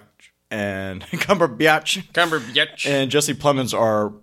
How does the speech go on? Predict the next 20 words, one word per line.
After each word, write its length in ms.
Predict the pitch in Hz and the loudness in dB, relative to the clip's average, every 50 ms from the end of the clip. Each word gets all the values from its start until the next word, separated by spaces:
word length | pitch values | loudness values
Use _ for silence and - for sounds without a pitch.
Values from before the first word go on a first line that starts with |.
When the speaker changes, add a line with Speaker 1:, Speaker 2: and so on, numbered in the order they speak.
| _ _ _ _ | _ _ _ _
Speaker 1:
brothers. 540 | 110 131 135 120 - 82 71 76 78 - - | 2 4 4 4 4 2 -4 -10 -10 -8 -8
They're, 160 | 90 85 87 | -8 -8 -8
they're, 300 | 82 87 85 85 85 85 | -8 -8 -8 -8 -10 -10
they're 220 | 82 85 85 85 82 | -10 -10 -10 -10 -4
ranch 400 | - 107 120 123 123 117 - 123 | 0 4 4 4 4 2 0 0
owners. 300 | 117 113 110 104 104 - | 0 0 -2 -4 -4 -4
They're 80 | 92 | -4
wealthy. 640 | 85 92 98 110 123 123 143 139 139 147 143 143 - - - - - - - - - _ _ - | -2 2 2 2 2 2 0 -2 -2 -4 -6 -14 -20 -20 -20 -20 -20 -20 -20 -20 -20 _ _ -10
Uh, 300 | - 101 101 98 98 98 | -6 -4 -2 -2 -2 -2
Jesse 280 | - 120 117 127 135 | -4 -6 -6 -6 -6
Plemons 460 | 110 - - 139 127 120 127 120 110 - | -6 -6 -6 -4 -4 -4 -6 -8 -8 -8
is 140 | 107 107 104 | -10 -8 -6
moving 280 | 120 123 123 117 120 | -4 -4 -4 -4 -4
along 260 | 107 104 104 107 107 95 | -4 -4 -4 -4 -4 -4
with 100 | 95 - | -8 -10
the 60 | 101 | -10
times, 640 | - - 92 82 76 65 - - - - - - _ _ _ _ _ _ _ _ _ - | -10 -8 -8 -8 -8 -12 -14 -16 -16 -16 -16 -16 _ _ _ _ _ _ _ _ _ -12
right? 360 | 87 85 82 80 82 80 78 | -10 -10 -8 -8 -10 -12 -14
He's, 400 | 82 90 82 80 76 - - - | -16 -16 -16 -14 -14 -16 -16 -16
he's, 520 | - 80 78 80 80 - - - - - | -16 -16 -14 -14 -14 -16 -16 -18 -18 -20